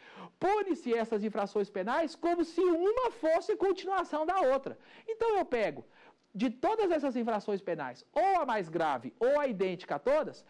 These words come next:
e faço incidir um fator de aumento de pena, de exasperação. É uma mera ficção, mas, na verdade, existem várias infrações penais consumadas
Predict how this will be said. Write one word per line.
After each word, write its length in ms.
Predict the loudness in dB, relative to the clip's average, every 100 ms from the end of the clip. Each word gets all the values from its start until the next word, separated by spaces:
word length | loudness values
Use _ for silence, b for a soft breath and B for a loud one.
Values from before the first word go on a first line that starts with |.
| B B
e 80 | -2
faço 340 | 0 -2 0 -2
incidir 600 | 0 -2 0 0 0 -2
um 140 | -4
fator 500 | 0 -2 2 2 2
de 120 | 0 0
aumento 420 | 0 0 -4 -4
de 100 | -4
pena, 460 | -2 -2 -2 -4 -6
de 140 | -2
exasperação. 1000 | 2 2 0 -4 -2 0 0 -2 -2 -4 -8 _ B B B
É 80 | -2
uma 180 | 2 2
mera 240 | 2 0
ficção, 540 | 0 -4 -2 -2 -2 -6 B B
mas, 180 | -2 0
na 140 | 0
verdade, 500 | 0 -2 -2 -2 -6 B -4
existem 460 | 0 0 0 -2
várias 540 | -2 2 2 4 2 2
infrações 640 | 0 0 -2 0 -2 0
penais 500 | -2 -2 0 -2 -4
consumadas 840 | 0 0 0 -2 0 0 -2 -4